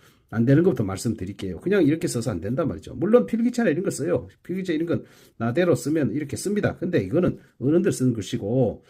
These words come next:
초등학생은 그래 쓰면 안 됩니다. 정확히 배워서 나중에 글씨를 빨리 쓰게 되면 저절로 그런 글씨가 나옵니다. 그러면 정확히 쓴다면은 자, 요 부분 있죠. 여기서 약간 이게 지금 제가 빨간 점선을 그어놨죠. 약간 히든이 보이죠? 약간 히든이 느낌적으로 갔다가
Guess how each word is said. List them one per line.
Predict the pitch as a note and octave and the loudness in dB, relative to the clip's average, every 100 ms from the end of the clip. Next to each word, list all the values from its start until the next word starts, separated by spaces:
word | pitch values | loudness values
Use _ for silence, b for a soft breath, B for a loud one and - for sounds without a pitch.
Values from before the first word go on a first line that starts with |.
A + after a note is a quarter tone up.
| b | b
초등학생은 | - D#3 G#3 D3 B2+ | -6 2 2 2 0
그래 | - C3+ | 0 -2
쓰면 | - A#1 | -2 -6
안 | - | -12
됩니다. | - F2 - - _ - | -12 -14 -18 -20 _ -18
정확히 | - B2 - A3 F#3 | -10 -6 -4 0 2
배워서 | F3+ D3+ D3 D3+ - B - | 4 4 6 4 2 B -16
나중에 | - - F3+ C#3+ | -14 -4 0 2
글씨를 | - C3 D3+ C3 | 2 -2 0 -2
빨리 | D3+ D#3 | -2 -2
쓰게 | B2+ C3 A#2+ | 0 0 0
되면 | B2+ G#2+ | 2 0
저절로 | - G2 B2+ G2 | -2 0 0 0
그런 | A#2 G2+ | -4 -6
글씨가 | F#2 - F#2+ | -8 -10 -8
나옵니다. | F#2 G2+ C#3 D3 G2+ C#3 b b b | -6 -4 -4 -4 -8 -10 b b b
그러면 | E3+ D#3 - | 0 0 0
정확히 | G#2+ C3+ - | -2 -4 -4
쓴다면은 | C#3+ D#3 C#3 B2 E3+ A2 - B B - | -2 2 2 4 4 2 0 B B -4
자, | A#2+ A#2+ | 0 4
요 | F3 | 6
부분 | F#3+ D#3+ A#2+ | 6 6 4
있죠. | A2+ G#2+ D3+ D3 | 4 -2 0 0
여기서 | D3 C#3 F#3 | 0 0 -2
약간 | - - - A3 - | -4 -10 -2 -2 0
이게 | F3+ F3 | 2 0
지금 | - F#3 | 2 -2
제가 | D3+ D#3+ C3+ | 2 0 0
빨간 | - E3+ F3+ F3+ - b b - | -4 -2 0 -2 -6 b b -2
점선을 | D#3 F3 F3+ C3+ | 0 2 2 2
그어놨죠. | D#3+ D3 C#3 A2+ - | 2 2 0 -2 -8
약간 | - - F#3+ | -14 -8 -2
히든이 | G#3 F#3+ - | 0 0 0
보이죠? | B2+ F3 F3 C#3+ F3 - - | 0 2 2 0 0 -10 -20
약간 | - - A3 G#3 | -20 -6 -4 -2
히든이 | G3+ - D#3+ | -2 -2 -4
느낌적으로 | D3+ F3+ E3 C3+ | -2 0 2 2
갔다가 | A#2+ C#3 F3 F3 G3 | 0 0 2 2 0